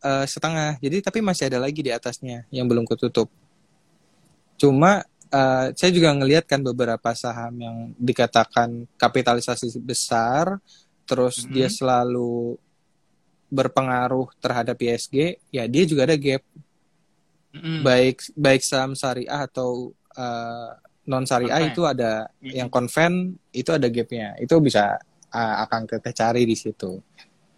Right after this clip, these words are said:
Speaker 1: Nah, berarti, eh, apa ya, gap itu sangat menguntungkan bagi para investor.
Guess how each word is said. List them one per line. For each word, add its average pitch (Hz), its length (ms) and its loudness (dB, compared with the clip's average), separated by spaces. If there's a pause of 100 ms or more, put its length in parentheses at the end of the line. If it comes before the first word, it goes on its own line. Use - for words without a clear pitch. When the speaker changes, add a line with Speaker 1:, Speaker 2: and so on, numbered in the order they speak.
(1300)
Speaker 1:
Nah, 110 200 0
berarti, 117 400 6 (360)
eh, 123 360 2 (880)
apa 139 240 0
ya, - 160 -2 (480)
gap 135 320 0
itu 180 520 -2 (200)
sangat 143 560 0
menguntungkan 147 720 0
bagi 120 240 -2
para 117 280 -2
investor. 113 800 -4